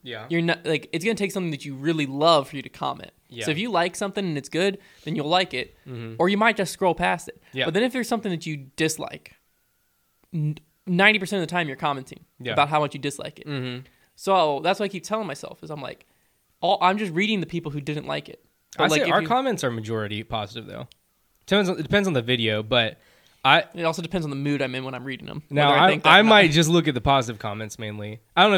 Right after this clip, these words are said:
Speaker 1: if, if you guys
Speaker 2: I think the comments are majority positive now.
Speaker 1: Yeah.
Speaker 2: There was a span when I was getting a lot worse and Trevor was getting a lot better, and we were also
Speaker 1: <laughs>
Speaker 2: trying everything different with video, trying to
Speaker 1: Yeah.
Speaker 2: figure out the best
Speaker 1: Yeah.
Speaker 2: style.
Speaker 1: Mm-hmm.
Speaker 2: It was the perfect storm
Speaker 1: Yeah.
Speaker 2: for bad comments.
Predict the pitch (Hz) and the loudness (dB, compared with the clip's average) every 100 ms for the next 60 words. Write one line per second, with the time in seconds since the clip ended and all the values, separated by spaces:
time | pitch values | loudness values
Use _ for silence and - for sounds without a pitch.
0 | 160 151 147 180 180 440 427 285 202 190 | 0 -2 0 4 6 6 6 2 2 2
1 | 175 151 135 143 135 151 131 - 127 131 | 0 -2 -4 -4 0 2 0 0 0 0
2 | 127 120 82 139 - 117 196 247 220 - | -6 -8 -8 -10 -4 2 4 4 2 0
3 | 170 165 160 147 143 151 143 135 _ _ | 2 4 4 0 -2 -2 -2 -6 _ _
4 | _ - 151 160 143 151 151 143 135 139 | _ 2 4 4 2 -2 0 0 0 0
5 | 139 147 143 143 135 143 135 143 135 135 | -2 -4 -6 -4 -2 -2 -4 -4 -2 -4
6 | 127 135 139 147 - - _ - 156 143 | -2 -2 0 -4 -8 -20 _ -4 0 2
7 | 139 147 160 147 - 151 151 143 - 147 | 4 4 2 -2 2 2 2 -4 0 0
8 | 147 151 151 143 139 160 156 147 139 143 | 0 -2 -4 -2 -4 -4 -6 -6 -4 0
9 | 156 156 147 139 120 107 143 143 - 135 | 0 0 0 0 0 0 0 -2 -2 -4
10 | 139 135 127 127 147 160 165 127 117 110 | -2 -2 2 4 4 2 -2 -10 -8 -8
11 | 110 - - - 170 143 190 180 156 - | -10 -16 -18 -2 0 0 0 0 -2 -6
12 | 165 143 127 151 - 135 127 120 147 135 | -2 -2 -2 -8 -14 -14 -4 2 4 4
13 | 131 123 143 127 131 - - 78 - - | 0 0 2 2 2 -4 -8 -10 -14 -16